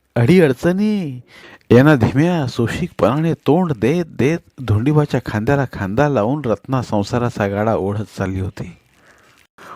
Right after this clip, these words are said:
पोट बांधून रखडताना विषादाची सावली तिला शिवली नव्हती. तिचा धुंडीबावर दृढ विश्वास होता.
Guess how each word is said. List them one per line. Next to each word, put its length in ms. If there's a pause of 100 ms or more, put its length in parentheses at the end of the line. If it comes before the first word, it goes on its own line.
(180)
पोट 280
बांधून 520
रखडताना 680
विषादाची 600
सावली 400
तिला 240
शिवली 320
नव्हती. 640 (960)
तिचा 220
धुंडीबावर 600
दृढ 240
विश्वास 500
होता. 260